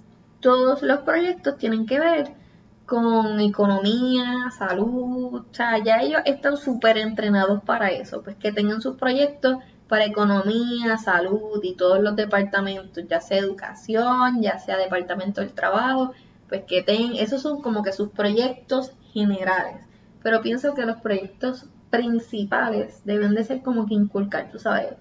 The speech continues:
ciencia, arte, deporte, porque estamos perdiendo, estamos perdiendo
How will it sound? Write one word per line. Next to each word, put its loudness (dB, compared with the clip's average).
ciencia, 0
arte, -2
deporte, -2
porque 0
estamos -4
perdiendo, 0
estamos -4
perdiendo -2